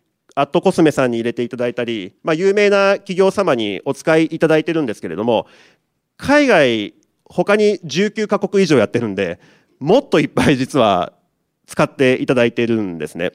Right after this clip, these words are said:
なので、まあ、あのー、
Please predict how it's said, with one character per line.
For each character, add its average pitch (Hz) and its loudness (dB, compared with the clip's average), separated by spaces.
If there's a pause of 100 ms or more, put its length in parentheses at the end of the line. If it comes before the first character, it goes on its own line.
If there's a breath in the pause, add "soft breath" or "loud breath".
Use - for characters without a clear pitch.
(600 soft breath)
な 196 2
の 196 4
で、 143 4
ま 139 0
あ、 - 2
あ - 2
の 143 4
ー、 135 4